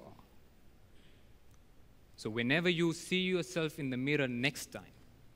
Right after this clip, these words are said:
look closer. Look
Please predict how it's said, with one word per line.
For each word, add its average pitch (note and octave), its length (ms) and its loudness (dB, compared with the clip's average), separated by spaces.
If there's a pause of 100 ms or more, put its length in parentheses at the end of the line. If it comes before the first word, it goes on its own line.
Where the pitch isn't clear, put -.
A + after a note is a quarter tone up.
(1120)
look - 440 0
closer. C#3+ 600 -2 (1300)
Look - 260 2